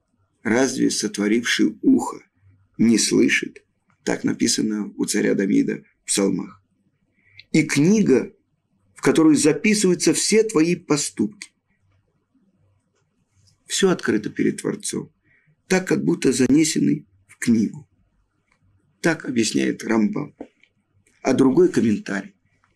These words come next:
говорит так. "Три вещи. Знай, что над тобой".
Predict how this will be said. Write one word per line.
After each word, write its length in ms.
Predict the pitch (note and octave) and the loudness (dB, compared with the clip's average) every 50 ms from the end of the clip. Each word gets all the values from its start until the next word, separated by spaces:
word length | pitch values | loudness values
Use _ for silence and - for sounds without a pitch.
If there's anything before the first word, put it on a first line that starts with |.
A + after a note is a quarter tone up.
| _ _ _ _ _ _ _ _ _ _ _ - | _ _ _ _ _ _ _ _ _ _ _ 0
говорит 420 | B2+ B2+ B2 C3 D3 C#3+ - - | 2 4 4 4 4 2 0 -2
так. 320 | - F#2 - - - _ _ _ _ _ _ _ _ _ _ _ _ _ | -4 -4 -4 -6 -10 _ _ _ _ _ _ _ _ _ _ _ _ _
"Три 220 | - E3+ F3 D#3+ | 0 2 2 2
вещи. 640 | C#3 D3 F#3+ A3 G3+ - - - - D3+ C3+ - - _ _ _ _ _ _ _ _ _ _ _ _ _ _ _ _ _ _ _ _ _ _ _ _ _ _ _ _ _ _ _ _ _ _ _ _ _ _ _ _ _ - | 2 2 2 2 2 0 0 -2 -2 -2 -4 -6 -8 _ _ _ _ _ _ _ _ _ _ _ _ _ _ _ _ _ _ _ _ _ _ _ _ _ _ _ _ _ _ _ _ _ _ _ _ _ _ _ _ _ -4
Знай, 480 | C3 B2 B2+ C#3 D#3+ G3 A3+ A#3 A#3 | -2 0 2 4 4 4 4 2 2
что 300 | G3+ - - - - C#3 | 0 0 -2 0 2 2
над 240 | C3+ C3+ C3 C3+ - | 2 2 2 0 0
тобой". 580 | - B2+ B2 A#2+ A2 A2+ A2+ - - - - | 0 0 2 2 2 2 2 0 0 -4 -10